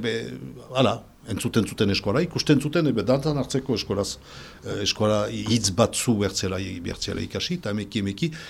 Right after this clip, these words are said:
eta izan zere, eh, izan ziren ere, eh, eh, eskolazko kurtso batzu etze, ere, eh, antolatu genituen, aekaikilan eta Pelenean, eh, elkarte,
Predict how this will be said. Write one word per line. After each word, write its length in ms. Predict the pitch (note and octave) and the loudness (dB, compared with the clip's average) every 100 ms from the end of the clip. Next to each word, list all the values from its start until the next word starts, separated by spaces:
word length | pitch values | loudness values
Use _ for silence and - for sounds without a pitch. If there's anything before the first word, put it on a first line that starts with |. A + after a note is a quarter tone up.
| - | -6
eta 100 | - | 4
izan 240 | B2 D3+ D3 | 6 8 6
zere, 220 | B2 D3 | 6 4
eh, 500 | D3 A#2 A#2 A2+ A2 | 4 2 0 -4 -4
izan 240 | G2+ G2 | -4 -2
ziren 300 | E2+ G#2+ B2 G2 | -2 -2 -2 0
ere, 160 | A#2+ | 0
eh, 720 | C3 G#1+ G#1 - - - - - - - - | -2 -4 -6 -8 -10 -12 -14 -12 -12 -14 -16
eh, 260 | - - - - | -12 -12 -10 -4
eskolazko 480 | - F#2+ F2+ - D#3+ | 0 2 2 2 0
kurtso 320 | D3 - - | 2 2 6
batzu 260 | A2+ - G2+ | 6 6 4
etze, 240 | F2+ C#3 D3 - G2 | 4 2 -2 -2 0
ere, 160 | A#2 | 2
eh, 500 | C#3+ G2+ G2 G2 G2+ F2+ | 2 0 -2 -2 -4 -4
antolatu 400 | E2+ F#2 F2+ F2 | -4 -4 -4 -4
genituen, 400 | E2+ E2+ D3 A2 | -4 0 0 0
aekaikilan 720 | G2 G2 F#2+ - G2 D3 D3 | 0 0 -2 0 0 2 0
eta 220 | - G#2+ G2+ F#2 F2 | -2 -4 -4 -6 -8
Pelenean, 500 | - E2 E2+ A#2 C#3 | -8 -8 -8 -6 -6
eh, 320 | G2 F#2 - - | -6 -10 -10 -10
elkarte, 560 | - F2+ - G2+ G2 | -6 -6 -4 -4 -4